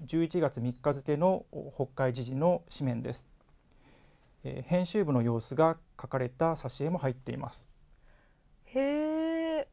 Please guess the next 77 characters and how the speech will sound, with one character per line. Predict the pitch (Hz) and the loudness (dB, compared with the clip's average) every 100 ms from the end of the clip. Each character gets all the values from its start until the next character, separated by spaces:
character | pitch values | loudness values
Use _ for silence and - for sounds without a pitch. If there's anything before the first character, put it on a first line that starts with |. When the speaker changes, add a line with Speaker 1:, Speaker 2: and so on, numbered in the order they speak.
| - - _ _ | -18 -20 _ _
Speaker 2:
こ | - 285 | -4 0
の | 381 | 2
中 | 415 427 381 | 2 6 6
に | 311 254 - | 6 2 0
浅 | 220 320 | -2 4
場 | 349 349 | 8 8
本 | 381 359 | 6 2
人 | 330 269 | 2 0
も | 240 | 0
い | 208 | 0
る | 285 | -2
ん | 311 | -2
で | 302 | -2
し | 254 | -2
ょ | |
う | 247 | -2
か？ | 214 190 - _ _ _ - - - - - - _ | -2 -4 -6 _ _ _ -20 -20 -20 -20 -20 -20 _
Speaker 1:
は | - 131 | -8 -6
い、 | 127 - - | -6 -8 -14
あ | 127 | -12
の、 | - - - - - | -10 -12 -16 -2 -2
奥 | 165 151 | 4 6
の | 113 | 4
ひ | - | 2
げ | 151 | 4
を | 160 | 4
生 | 165 | 6
や | 170 | 4
し | 170 | 2
て | - 143 | 0 0
い | |
る | 127 | 0
人 | - 170 | 2 6
が | 120 - | 6 4
そ | - - 139 | -6 0 0
う | 123 | 0
か | 165 | 0
も | 143 110 | 0 -2
し | 113 | -4
れ | 117 | -4
ま | 104 | -4
せ | - | -8
ん | 110 | -8
ね。 | 123 127 - _ - _ _ _ _ _ _ _ - _ - - - - - _ _ - - | -4 -4 -4 _ -20 _ _ _ _ _ _ _ -20 _ -20 -20 -20 -20 -20 _ _ -20 -8
え | 127 127 | -8 -8
ー、 | - | -2
北 | 147 | 0
海 | - 226 | 6 6
道 | 170 139 | 8 6
同 | 135 147 | 6 4
志 | - | 2
ク | 160 | 2
ラ | 143 | 4
ブ | 123 117 | 4 6
は | 143 151 - - - | 6 6 0 -14 -4
次 | 170 | 0
の | 208 | 2
よ | 180 151 | 4 4
う | |
な | 123 | 2
事 | - - 135 | 0 0 4
柄 | 127 127 | 4 4
を | 165 180 - | 6 4 2
重 | 131 143 | -2 0
要 | 143 143 | 4 4
問 | 147 147 | 4 2
題 | 123 117 | 0 -2
と | 120 | -6
し | - | -2
て | 170 170 | 2 2
掲 | 135 131 | 0 -2
げ | 120 117 | -2 -4
て | - 156 | 0 0
い | 120 | 0
ま | 117 | -4
し | - | -4
た。 | 113 | -6